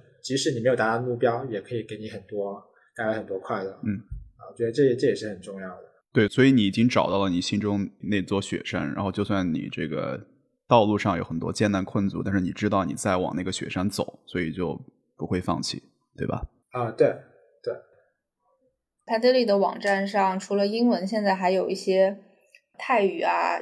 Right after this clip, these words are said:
Speaker 3: 印尼语，还有一些我不太认识，这是机翻吗？
Speaker 1: 对，这些都是机器翻译的。
Speaker 3: 这是你们自己的技术？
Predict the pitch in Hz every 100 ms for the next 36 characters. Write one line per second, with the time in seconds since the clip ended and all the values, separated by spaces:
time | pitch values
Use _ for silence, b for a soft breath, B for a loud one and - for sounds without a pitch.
0 | - _ _ - 208 185 175 190 180 -
1 | - 185 196 190 196 190 190 - - _
2 | _ _ _ 214 185 233 262 247 202 -
3 | - 277 269 240 254 254 262 254 254 254
4 | - - _ 143 117 - 156 151 147 143
5 | 143 139 135 127 131 247 262 233 190 226
6 | 196 196 - - - - 156 -